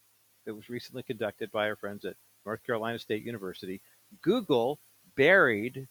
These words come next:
ten of twelve Senate Republican candidates' campaign websites if you were looking to do a Google search.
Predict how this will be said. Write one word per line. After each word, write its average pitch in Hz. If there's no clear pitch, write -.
ten 165
of 131
twelve 156
Senate 160
Republican 147
candidates' 135
campaign 139
websites 160
if 127
you 143
were 135
looking 135
to 135
do 135
a 127
Google 214
search. -